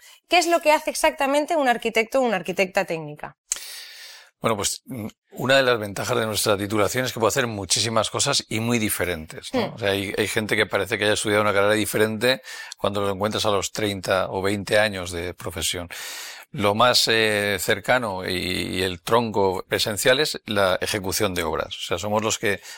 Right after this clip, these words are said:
Speaker 2: estamos dirigiendo la ejecución de las obras.
Speaker 1: Claro.
Speaker 2: Es, es una reserva legal que existe en España. Además de eso, hacemos una planificación de las obras, somos responsables de la tem-, de la temporalización
Speaker 1: Ujú.
Speaker 2: del proyecto, de toda la parte económica de un proyecto y de incluso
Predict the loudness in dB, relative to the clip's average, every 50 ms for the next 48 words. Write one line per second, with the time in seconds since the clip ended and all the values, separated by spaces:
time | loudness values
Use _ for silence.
0 | -10 -6 -2 -2 0 0 0 -2 -2 -2 -4 -4 -4 -4 -4 -2 -2 0 2 2
1 | 2 0 -2 -4 -6 -6 -6 -4 -2 0 0 0 0 0 -2 0 -2 -2 -2 -4
2 | -6 -8 -8 -8 -4 -2 -2 -2 -2 -2 -2 0 0 -2 -2 -4 -4 -4 -4 -6
3 | -8 -10 _ -10 -8 -4 -2 -2 -2 0 0 0 2 2 2 2 2 2 4 4
4 | 2 2 0 -6 -10 -12 -10 -6 -6 -4 -4 -2 -4 -4 -4 -6 -6 -4 -2 -2
5 | -2 -2 -8 -16 -16 -14 -12 -10 -8 -8 -8 -10 -10 -12 -12 -14 _ 0 2 2
6 | 4 4 2 2 2 2 2 0 0 0 0 0 0 -2 -2 0 0 0 0 2
7 | 0 0 0 -2 -4 -2 -2 -2 -2 -2 -4 -2 0 0 0 0 2 2 4 4
8 | 4 2 -2 -4 -10 -8 -8 -8 -6 -4 -4 0 2 2 2 2 2 2 0 0
9 | 0 -4 -8 -8 -10 -6 -4 0 0 0 0 0 -6 -4 -4 -4 -2 -2 -4 -6
10 | -4 0 0 0 0 0 -2 -8 -10 -10 -8 -6 -6 -4 -4 -6 -4 -2 -2 0
11 | 0 0 -2 _ -2 -2 -2 -2 _ -12 -18 -16 -16 -16 -18 -18 -14 -6 0 0
12 | 0 2 4 4 6 6 6 2 2 -2 -2 -4 -4 -2 -2 -2 0 0 0 0
13 | 0 0 0 0 0 -2 -6 -4 -2 0 0 0 -2 -2 -2 -4 -4 -4 -4 _
14 | _ -20 -20 -18 -18 -18 -18 -20 _ _ -4 0 0 2 2 0 -2 -2 -2 0
15 | 4 4 2 2